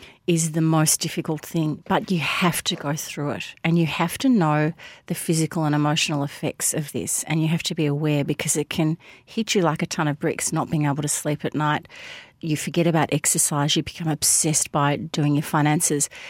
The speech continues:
At one stage, Caro, I was looking at the bank account three or four times a day, not healthy,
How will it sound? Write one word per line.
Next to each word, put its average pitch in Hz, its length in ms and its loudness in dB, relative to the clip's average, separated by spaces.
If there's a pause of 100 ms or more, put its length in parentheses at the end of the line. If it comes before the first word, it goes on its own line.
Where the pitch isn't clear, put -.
At 165 120 2
one 185 200 6
stage, 165 320 2
Caro, 151 300 2
I 156 160 4
was 151 220 2
looking 160 240 0
at - 100 -4
the 156 60 -2
bank 147 200 2
account - 380 -2
three 160 180 0
or 151 80 2
four 156 180 -2
times 147 360 0
a 147 40 -4
day, 147 420 2
not 156 360 0
healthy, 147 600 0